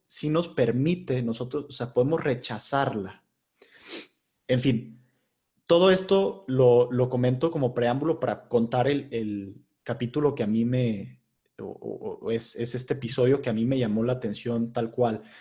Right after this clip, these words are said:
Si uno va recorriendo la obra de Dante, nos va-, nos vamos dando cuenta de que se trata de una, eh, de, de un recorrido geográfico hasta con figuras, eh, geométricas, ¿no? Hablamos de círculos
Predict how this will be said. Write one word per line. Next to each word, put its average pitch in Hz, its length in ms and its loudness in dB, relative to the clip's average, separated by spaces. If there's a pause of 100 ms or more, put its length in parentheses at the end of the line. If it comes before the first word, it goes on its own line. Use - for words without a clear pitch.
(460)
Si - 180 -2
uno 190 160 4
va 214 120 4
recorriendo 160 800 4
la 123 160 4
obra 151 180 4
de 156 60 4
Dante, 139 500 -4 (220)
nos 127 220 0
va-, 135 180 0
nos 127 180 0
vamos 143 380 -2
dando 143 240 0
cuenta 156 240 -4
de 165 80 -4
que 135 120 -10
se 123 140 -4
trata 143 400 -2
de 123 220 2
una, 139 600 0 (840)
eh, 113 280 -10
de, 147 320 -2
de 127 200 0
un 131 120 2
recorrido 156 520 -2
geográfico 127 920 -6 (100)
hasta 123 680 -6
con 113 180 -6
figuras, 117 800 -2
eh, 107 140 -10
geométricas, 120 1120 -4
¿no? 139 220 -16
Hablamos 117 500 -2 (240)
de 123 160 -4
círculos 135 920 -4